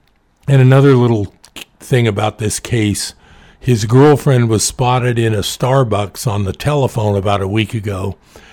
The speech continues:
and the speculation in the article I read about that was that she might have been turning him in. It's gonna get very interesting with this F T X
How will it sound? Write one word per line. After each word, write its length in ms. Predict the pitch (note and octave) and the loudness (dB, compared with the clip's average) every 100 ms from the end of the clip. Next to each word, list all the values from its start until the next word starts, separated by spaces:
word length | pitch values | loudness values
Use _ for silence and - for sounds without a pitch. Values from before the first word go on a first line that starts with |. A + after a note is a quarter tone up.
| _ _ | _ _
and 220 | - G#2+ G2+ | -6 -2 -2
the 60 | |
speculation 800 | - C#3+ C3 C3+ A#2+ C3 - C3 | -4 -4 -2 0 2 2 0 -2
in 80 | A2+ | 0
the 100 | A#2 | 0
article 460 | A#2 A#2 A2 G#2 G2 | 0 -2 -2 -4 -2
I 180 | C#3 | -2
read 480 | D3 A#2 G#2 G2+ F#2 _ - | 0 0 -2 -4 -8 _ -10
about 400 | G#2+ G2 F#2+ - | -4 -2 -2 -4
that 400 | G2+ G2 G2 _ _ _ - - _ - | -4 -4 -4 _ _ _ -20 -20 _ -8
was 160 | A#2 G#2+ | -4 -2
that 160 | A2+ | -2
she 180 | - C3 | -2 -2
might 240 | A#2+ A#2+ | -2 -2
have 100 | A#2+ | -2
been 200 | A2+ G#2+ | -4 -6
turning 420 | G2 B2+ B2 A#2 G2+ | -4 -4 -2 0 0
him 240 | A2 G2+ | 0 0
in. 380 | A#2 A2 D#2 - _ _ _ _ _ _ _ _ _ _ _ _ _ _ _ _ _ _ _ _ - | 0 0 -4 -12 _ _ _ _ _ _ _ _ _ _ _ _ _ _ _ _ _ _ _ _ -8
It's 240 | A#2 - | -6 -2
gonna 220 | D3 C3 | 0 2
get 280 | A2 A#2 - | 2 0 -2
very 500 | G2+ B2 D3+ E3 E3 | 0 2 4 4 2
interesting 760 | C#3 E3 E3 C#3+ B2 - A2+ A2 | 2 2 2 0 -2 -2 -2 0
with 200 | G#2 - | -2 -2
this 260 | A2+ - A2+ | -4 -4 -4
F 300 | B2+ - - | -4 -4 -6
T 280 | C#3+ A#2+ | -4 -2
X 440 | A#2+ C3 - - | -4 -6 -8 -10